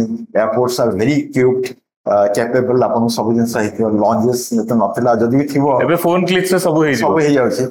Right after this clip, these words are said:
Speaker 1: ଆଉ ସେତେବେଳକୁ ମୋ ପାଖରେ ଫୋନ ବି ନଥିଲା, by the way, ଆ, ମାନେ ଇଏରେ। ତ ସେଇଥିପାଇଁ somehow ମୁଁ କେମିତି ଗୋଟେ ମାନେ ସେଠି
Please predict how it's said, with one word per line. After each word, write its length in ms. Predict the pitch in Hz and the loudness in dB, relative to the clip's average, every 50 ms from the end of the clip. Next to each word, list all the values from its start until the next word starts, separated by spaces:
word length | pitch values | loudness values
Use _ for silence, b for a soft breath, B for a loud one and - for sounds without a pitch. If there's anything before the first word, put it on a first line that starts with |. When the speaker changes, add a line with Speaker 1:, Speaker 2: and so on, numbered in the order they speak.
| - _ _ _ - | -6 _ _ _ -4
Speaker 1:
ଆଉ 80 | - 123 | -2 -2
ସେତେବେଳକୁ 380 | - 160 - 170 165 165 175 | -2 0 0 0 0 2 2
ମୋ 200 | 170 165 170 170 | 2 0 0 0
ପାଖରେ 180 | 175 170 180 165 | 0 0 0 -2
ଫୋନ 280 | 165 - 180 185 180 | 0 0 0 0 2
ବି 80 | 175 175 | 2 0
ନଥିଲା, 300 | 165 156 175 165 151 143 | 0 -2 0 0 0 0
by 140 | 131 127 113 | 2 0 0
the 100 | 98 104 | 0 0
way, 140 | 101 110 - - _ _ b b b - 113 | 0 0 -2 -6 _ _ b b b 0 2
ଆ, 240 | 113 113 117 117 117 | 4 4 4 4 2
ମାନେ 220 | 117 120 127 127 | 0 0 0 0
ଇଏରେ। 400 | 123 117 123 117 107 113 - - - - _ _ _ _ _ - | 2 2 2 2 2 0 -2 -4 -8 -12 _ _ _ _ _ 0
ତ 180 | 123 123 123 | 2 2 4
ସେଇଥିପାଇଁ 460 | 123 123 127 185 180 185 190 214 214 214 | 4 2 2 2 0 2 0 0 0 0
somehow 380 | - 202 175 175 175 190 185 190 | 0 0 0 2 2 2 2 2
ମୁଁ 160 | 185 185 185 185 | 0 0 0 0
କେମିତି 280 | 185 175 180 175 190 | 0 0 2 2 2
ଗୋଟେ 320 | 185 180 180 180 180 175 175 | 2 4 4 2 2 2 0
ମାନେ 460 | 175 175 160 156 165 160 156 156 156 | 0 -2 -2 0 0 0 0 0 0
ସେଠି 520 | - 165 160 170 160 156 151 151 151 151 | -2 -2 0 2 2 2 2 2 0 0